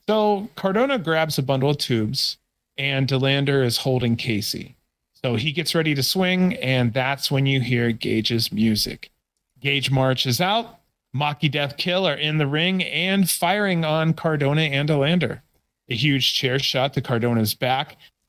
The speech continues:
M D K chants from the fans. Brandon holds Cardona as Ito busts Cardona over the head with tubes.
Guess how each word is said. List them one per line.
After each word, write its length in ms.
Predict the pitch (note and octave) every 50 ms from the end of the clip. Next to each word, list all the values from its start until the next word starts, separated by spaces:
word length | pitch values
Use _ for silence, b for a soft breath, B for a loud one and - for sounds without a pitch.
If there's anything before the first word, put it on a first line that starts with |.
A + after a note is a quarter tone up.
| _ -
M 240 | E3+ F3 F3 E3+ D3
D 240 | C#3+ E3+ E3 D#3+
K 340 | D3+ - - E3 D3+ D#3 E3
chants 420 | D#3+ - - E3 D#3 D#3 D#3+ - -
from 180 | - C#3+ C3
the 60 | A#2+
fans. 540 | A2 - - E3 D#3 D3+ D3+ D3+ D3+ D3 - B B B B _ -
Brandon 360 | - D#3 F3+ G3+ G3+ G#3 G3
holds 400 | E3 C#3+ D#3 E3+ E3+ E3+ D#3+ -
Cardona 680 | - - D#3+ C#3+ C3 B2 C3+ C#3 D3 D3 D3 D3 C#3+ - - C3
as 300 | B2+ B2 A#2+ A#2+ - - _ -
Ito 400 | F3 F#3 F#3 F3+ F3+ F#3 F3+ D#3
busts 500 | C3 A2+ A2 - D#3+ F3+ G3 F#3+ - -
Cardona 500 | - G3+ F#3 F3 F3+ F3+ F3 F3 F3 -
over 240 | D3 D3+ D#3 D3+
the 120 | D3+ D3+ D3+
head 220 | C3+ C#3+ C#3 C3+
with 180 | C#3 C#3 C3+ -
tubes. 520 | - - C#3 D3 C#3 A#2 F#2+ G#2+ - -